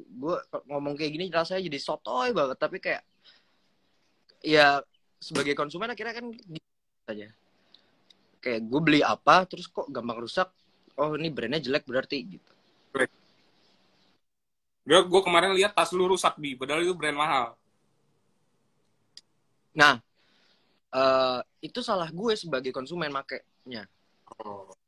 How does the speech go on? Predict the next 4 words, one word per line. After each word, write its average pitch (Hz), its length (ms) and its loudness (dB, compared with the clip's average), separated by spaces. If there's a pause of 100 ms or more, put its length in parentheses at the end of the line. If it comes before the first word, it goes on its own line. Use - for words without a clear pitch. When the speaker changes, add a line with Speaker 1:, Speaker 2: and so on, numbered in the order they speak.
(500)
Speaker 1:
Karena 135 560 0 (960)
brand 139 380 -2
high 135 260 -6
fashion 117 640 -10